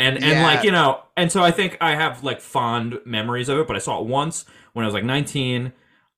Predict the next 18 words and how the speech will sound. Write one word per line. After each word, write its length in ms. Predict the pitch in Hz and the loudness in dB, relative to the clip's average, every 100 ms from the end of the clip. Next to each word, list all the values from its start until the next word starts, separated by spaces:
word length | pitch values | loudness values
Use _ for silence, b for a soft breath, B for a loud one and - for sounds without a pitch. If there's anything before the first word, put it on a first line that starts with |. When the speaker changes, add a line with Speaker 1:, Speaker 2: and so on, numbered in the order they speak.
| - | -2
Speaker 1:
Um, 400 | 110 107 104 104 - | 0 2 0 -2 -4
and 180 | 120 | -6
so, 300 | - 131 110 | -2 2 2
like, 340 | 107 98 92 - | 2 0 -2 -2
but 140 | 151 | 0
I 100 | 151 | 2
can 140 | 143 143 | 0 -2
understand. 360 | 131 117 127 | -2 -4 -4
When 60 | 120 | -4
was 100 | 117 | -4
the 60 | |
last 140 | 120 110 | -6 -6
time 140 | 110 | -8
that 80 | 98 | -8
you 120 | 87 | -6
watched 320 | 85 80 - | -6 -8 -10
it? 160 | 67 - _ _ _ _ _ _ _ - | -16 -16 _ _ _ _ _ _ _ -6
Speaker 2:
Um, 340 | 156 170 170 | 0 0 0